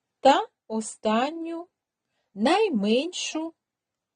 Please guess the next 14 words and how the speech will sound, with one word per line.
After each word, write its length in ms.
деталь. 560
Далі 420
ми 120
нанизуємо 760
намистину, 920
наче 360
прикрасу, 920
на 160
верхівці 720
ялинки. 760
Зав'язуємо 1040
смужку 680
на 160
вузлик. 720